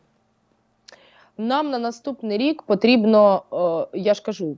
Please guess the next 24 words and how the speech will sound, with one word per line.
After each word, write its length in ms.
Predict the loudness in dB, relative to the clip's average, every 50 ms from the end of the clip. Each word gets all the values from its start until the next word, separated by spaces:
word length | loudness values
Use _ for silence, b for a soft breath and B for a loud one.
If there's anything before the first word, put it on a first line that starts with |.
| _
прям 240 | _ -2 -2 -2 -2
така 400 | -4 -6 -4 -2 0 2 2 0
історія 640 | -2 -6 -12 -16 -16 -10 -6 -6 -4 -2 -2 -4 -4
наступного 680 | -4 -6 -8 -8 _ -12 -12 -8 -10 -10 -6 -6 -2
року, 360 | 0 0 -2 -2 -4 -6 -6 -6
оця 260 | -6 -10 0 0 0
пали-, 320 | 0 2 -2 -2 0 -2 -4
політична 600 | -4 _ -4 -4 -4 -4 -4 -8 -8 -4 -6 -6
каламуть. 540 | -2 -2 -2 -2 -2 -4 -6 _ _ -20 _ B B B B B B B B
Нам 240 | 2 4 4 4 2
треба 320 | 0 0 -2 0 0 -4 -4
з 100 | -4 -6
вами 360 | -4 -4 -4 -4 -4 -6 -10
бути 300 | -8 -10 -10 -8 -8 -6
морально 500 | -4 -4 -2 0 0 -2 -2 -4 -8 -10
готовими 600 | -10 -10 -8 _ -4 -4 -2 -4 -4 -4 -4 -6
до 320 | -8 -2 2 2 4 4 2
політичних 880 | 2 0 2 2 2 -2 0 -2 -4 -4 -4 -10 -12 -14 -14 -14 _ _
ігрищ 640 | 4 4 4 4 2 0 0 -2 -4 -8 -14 -18 _ _ -18
в 60 | -16
світі 480 | -16 -8 -4 -2 0 0 -2 0 -2 0
та 140 | 0 0
всередині 580 | 0 0 0 0 2 2 2 0 -2 -6 -6 -8
країни. 380 | -8 -6 -8 -8 -8 -10 -16